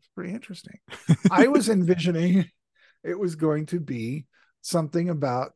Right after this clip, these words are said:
Speaker 1: you know, like, two thousand one Space Odyssey kind of thing.
Speaker 2: Uh-huh.
Speaker 1: It isn't. The premise is that in nineteen fifty-nine, uh, the Cold War was going very hot. You know, it was, it was,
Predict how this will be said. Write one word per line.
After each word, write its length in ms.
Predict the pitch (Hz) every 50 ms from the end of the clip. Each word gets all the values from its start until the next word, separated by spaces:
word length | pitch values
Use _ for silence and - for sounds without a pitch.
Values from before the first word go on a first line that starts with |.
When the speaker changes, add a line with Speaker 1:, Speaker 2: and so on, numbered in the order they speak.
| _ _ _
Speaker 1:
you 180 | 247 156 135 123
know, 140 | 120 117
like, 220 | 123 120 120 117 -
two 140 | - 160 139
thousand 400 | - 139 123 120 110 127 120 120
one 220 | 117 113 113 113
Space 340 | - - - 117 104 104 -
Odyssey 380 | 110 104 107 104 - - 107
kind 220 | 104 - 110 101 98
of 100 | 101 -
thing. 240 | 101 95 95 - - _ _ _ _ -
Speaker 2:
Uh-huh. 280 | 151 139 120 113 110 123 - _ _ _ _ _ _
Speaker 1:
It 120 | - 170 156
isn't. 460 | 170 226 277 - - - - - - _ -
The 240 | - 151 151 147 135
premise 560 | 123 - - - 196 240 285 285 226 - -
is 540 | - - 170 170 151 120 123 139 147 - - _ _ _ _ _ - -
that 240 | 147 165 160 160
in 320 | 156 151 143 139 151 170 - _ _ _
nineteen 680 | - 165 151 165 202 214 - - - - 220 208 202 196
fifty-nine, 1000 | 202 - 196 175 - - 180 165 151 139 147 156 170 160 120 104 101 110 117 120 - _ _ _ _ _ _ _ _ _ _ _ _ _ _ _ _ _ _ _
uh, 320 | - 170 143 135 127 - - - _ _ _ _ _ _ -
the 200 | 190 143 143 147 - - _
Cold 340 | - - - 170 175 190 185
War 340 | 180 190 185 170 165 160 160
was 200 | 151 147 135 127
going 360 | - 156 135 135 135 135 127
very 280 | 120 131 120 127 127 113
hot. 380 | 110 - - 127 110 - - _ _ _ _ _ _ _ _ _ -
You 140 | 135 123
know, 160 | 104 107 110 117
it 60 | 117
was, 180 | 123 117 -
it 100 | 165 147
was, 320 | 135 127 120 110 - -